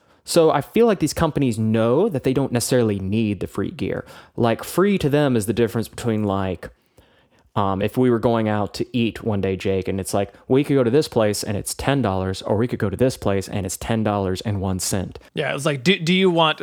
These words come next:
Speaker 2: avocado on your burrito slash guacamole?" And you're like, "Obviously, I want
Speaker 1: Mm-hmm.
Speaker 2: guacamole on my burrito.
Speaker 1: Correct.
Speaker 2: Yes,
Speaker 1: If
Speaker 2: I
Speaker 1: you,
Speaker 2: know it's extra."
Speaker 1: if you're, if you're making them, if you're making guac money,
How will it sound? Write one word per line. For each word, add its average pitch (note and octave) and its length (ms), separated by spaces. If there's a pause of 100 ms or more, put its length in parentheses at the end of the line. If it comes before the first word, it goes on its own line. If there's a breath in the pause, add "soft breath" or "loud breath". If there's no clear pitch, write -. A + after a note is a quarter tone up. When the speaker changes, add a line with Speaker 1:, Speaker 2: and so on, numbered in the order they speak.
Speaker 2:
avocado D3 680
on C3 180
your B2+ 100
burrito A#2 420
slash B2 300
guacamole?" A#2+ 560
And A#2 100
you're C#3+ 120
like, C#3+ 260
"Obviously, F3+ 720
I D3+ 80
want D#3+ 300
Speaker 1:
Mm-hmm. D#3+ 360
Speaker 2:
guacamole D#3+ 340
on D3 320
my D3+ 200
burrito. D3+ 220
Speaker 1:
Correct. C3+ 200
Speaker 2:
Yes, F3 140
Speaker 1:
If - 60
Speaker 2:
I D3+ 40
Speaker 1:
you, C#3 40
Speaker 2:
know D3 100
it's C#3 120
extra." B2+ 260
Speaker 1:
if E3+ 60
you're, C#3+ 120
if C3+ 120
you're C#3 120
making D3 260
them, C#3 140
if B2+ 120
you're C3+ 100
making C#3+ 280
guac C3+ 260
money, C3+ 440